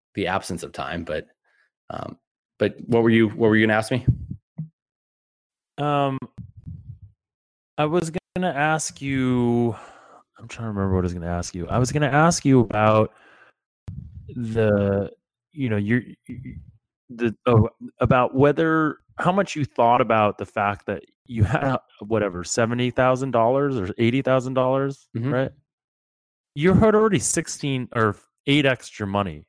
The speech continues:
Speaker 2: from the entry
Speaker 1: Yeah.
Speaker 2: fee, right? I think that you would con-, have considered that if you walked away at that moment with that money in tow, a successful day, a successful weekend, right?
Speaker 1: Well,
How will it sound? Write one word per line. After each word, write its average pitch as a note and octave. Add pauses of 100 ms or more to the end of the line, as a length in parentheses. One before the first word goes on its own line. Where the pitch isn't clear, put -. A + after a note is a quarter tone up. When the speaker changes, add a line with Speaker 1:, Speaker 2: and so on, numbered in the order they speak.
(300)
Speaker 2:
from G2+
the F#2+
entry F#2+
Speaker 1:
Yeah. F#2+
Speaker 2:
fee, -
right? G2+ (800)
I A#2+
think D3+
that C3
you B2+
would C#3
con-, A#2+
have A2
considered A2
that F#2+ (480)
if G#2
you G#2+
walked G#2
away G2+
at F#2
that F#2+
moment F#2 (160)
with G2+
that G2+
money F#2
in F#2+
tow, E2 (480)
a G#2+
successful F#2 (280)
day, E2+ (140)
a G2+
successful F#2+
weekend, -
right? D3+
Speaker 1:
Well, C3+